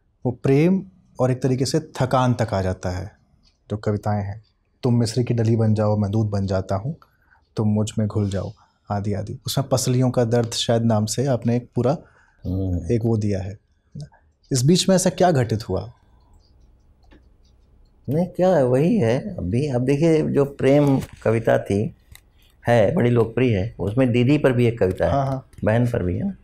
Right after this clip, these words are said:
Speaker 1: पूरे पर-,
Speaker 2: और एक
Speaker 1: परिवार
Speaker 2: बड़ी
Speaker 1: पे ही एक
Speaker 2: माँ,
Speaker 1: तरीके
Speaker 2: बड़ी
Speaker 1: से,
Speaker 2: अम्मा
Speaker 1: हाँ,
Speaker 2: पर भी है
Speaker 1: हाँ,
Speaker 2: ना?
Speaker 1: हाँ।
Speaker 2: दशहरी आम पर भी है।
Speaker 1: दशहरी आम पर, बहुत अच्छी
Speaker 2: तो
Speaker 1: कविता
Speaker 2: हाँ,
Speaker 1: दशहरी।
Speaker 2: तो इस तरह की कविताएं थी, उसमें एक लिरिकलिटी थी।
Speaker 1: हम्म।
Speaker 2: और संबंधों में तब ये थ-,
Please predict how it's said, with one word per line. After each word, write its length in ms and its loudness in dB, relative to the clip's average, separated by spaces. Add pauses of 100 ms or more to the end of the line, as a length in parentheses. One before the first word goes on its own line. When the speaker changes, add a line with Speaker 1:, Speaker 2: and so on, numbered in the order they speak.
(220)
Speaker 1:
पूरे 140 4
पर-, 120 4
Speaker 2:
और 60 0
एक 20 2
Speaker 1:
परिवार 280 6
Speaker 2:
बड़ी 100 2
Speaker 1:
पे 60 6
ही 60 4
एक 60 6
Speaker 2:
माँ, 160 4
Speaker 1:
तरीके 120 4
Speaker 2:
बड़ी 140 4
Speaker 1:
से, 100 4
Speaker 2:
अम्मा 140 4
Speaker 1:
हाँ, 160 2
Speaker 2:
पर 60 0
भी 140 -2
है 60 -2
Speaker 1:
हाँ, 120 2
Speaker 2:
ना? 280 -2
Speaker 1:
हाँ। 380 -6
Speaker 2:
दशहरी 400 2
आम 220 2
पर 160 -4
भी 160 -2
है। 100 0
Speaker 1:
दशहरी 300 2
आम 140 2
पर, 140 -2
बहुत 280 0
अच्छी 200 -2
Speaker 2:
तो 60 4
Speaker 1:
कविता 140 4
Speaker 2:
हाँ, 140 4
Speaker 1:
दशहरी। 300 -2
Speaker 2:
तो 60 0
इस 120 -4
तरह 140 4
की 80 0
कविताएं 400 2
थी, 160 -2
उसमें 260 0
एक 80 2
लिरिकलिटी 640 2
थी। 320 -4 (120)
Speaker 1:
हम्म। 180 -2 (240)
Speaker 2:
और 100 2
संबंधों 640 4
में 340 4 (640)
तब 160 4
ये 160 4
थ-, 180 -14